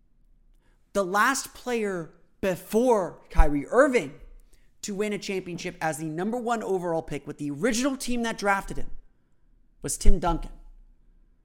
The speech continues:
The fact of the matter is, there is no one way to win a championship. It is a confluence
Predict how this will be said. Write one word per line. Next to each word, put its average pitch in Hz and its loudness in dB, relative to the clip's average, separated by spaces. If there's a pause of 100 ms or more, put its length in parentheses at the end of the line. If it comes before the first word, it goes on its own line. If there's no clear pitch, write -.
(1160)
The 196 -6
fact 285 0
of 285 -6
the 285 -2
matter 233 0
is, 170 -6 (220)
there 254 2
is 233 -8
no 196 -2
one 190 -4
way 175 -6
to 165 -14
win 147 -10
a 139 -10
championship. - -16
It 196 -8
is 185 -8
a 151 -12
confluence 226 4